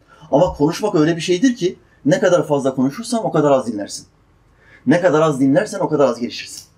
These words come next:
Gelişebilmek istiyorsan mümkün olduğu kadar karşıdaki insan, insanı konuşturman lazım.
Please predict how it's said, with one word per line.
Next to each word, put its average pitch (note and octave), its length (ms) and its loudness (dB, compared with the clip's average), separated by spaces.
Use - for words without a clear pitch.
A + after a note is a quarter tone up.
Gelişebilmek E3 520 2
istiyorsan C4 400 -2
mümkün E3 320 -2
olduğu G#3+ 260 0
kadar A3 240 2
karşıdaki G3+ 480 -4
insan, F#3 300 -6
insanı F3 320 -4
konuşturman C3 480 0
lazım. F#2 240 -10